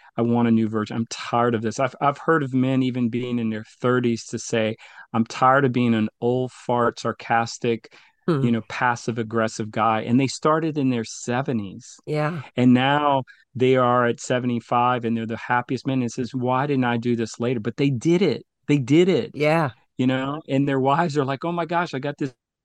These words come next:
Speaker 1: this new guy, even if it's only been for five years of their, all their married life. But they looked in and they made themselves a better version under Jesus Christ. And that,
Speaker 2: Yeah.
Speaker 1: and that's what I think all of our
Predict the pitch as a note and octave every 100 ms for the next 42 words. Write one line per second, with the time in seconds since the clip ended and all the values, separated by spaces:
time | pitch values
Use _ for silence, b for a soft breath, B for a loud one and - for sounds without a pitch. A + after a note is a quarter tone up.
0 | _ - D3 D3+ C#3+ D3 B2+ C#3 C3+ -
1 | C3+ C3 C3+ B2+ - B2+ B2+ B2 A2+ A#2+
2 | A#2 B2+ B2+ B2 B2 B2+ A#2+ B2+ C3 -
3 | B B - B2+ C#3+ B2 A#2+ C#3 D3 C#3
4 | C3 C#3 A#2 A2 A2+ A2+ A#2 A#2+ B2 B2+
5 | C3 B2 A#2+ - A#2 A2+ A2 - C3 A2
6 | A#2 A#2 A#2 A2+ A2+ G#2+ A2+ G#2+ B B
7 | B - A2+ A2 A2 A2 A2 A2 - A#2+
8 | A2 A2 - A2+ A#2 A#2+ D3 C#3+ A#2+ C3
9 | C3+ C3 A2+ - A2+ A2+ A2+ B2 A#2+ A#2